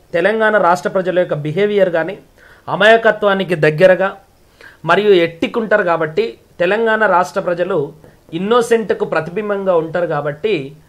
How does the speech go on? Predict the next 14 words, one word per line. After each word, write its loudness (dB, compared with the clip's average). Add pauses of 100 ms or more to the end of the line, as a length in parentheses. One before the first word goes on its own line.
(320)
మరి -4
తెలంగాణ 0
రాష్ట్ర 2
ప్రజల -2
యొక్క 0
మనస్తత్వాన్ని -2
ప్రతిబింబించేటటువంటి -8 (500)
ఈ -6
మచ్చల 0
జింకను -2 (280)
తెలంగాణ 4
రాష్ట్ర 2
అధికారిక 0
జంతువుగా -2